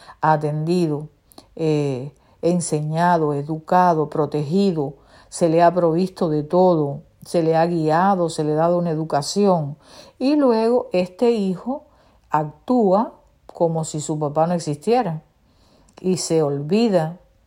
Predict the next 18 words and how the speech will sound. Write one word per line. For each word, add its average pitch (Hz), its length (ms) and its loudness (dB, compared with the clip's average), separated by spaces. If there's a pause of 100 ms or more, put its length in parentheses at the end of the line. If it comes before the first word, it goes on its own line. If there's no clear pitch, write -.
(120)
y 165 120 -6
se 160 220 -2
aleja, 180 680 0 (560)
y 170 680 -2 (220)
en 170 200 -4
realidad 170 600 0
no 170 220 -2
le 170 100 -2
presta 175 360 -6
atención 185 600 -4 (100)
a 160 180 0
su 156 220 -10
ser 160 280 -4
querido, 160 440 -6
a 156 60 -4
su 165 220 -8
padre. 80 380 -4 (880)
Ahora, 175 560 4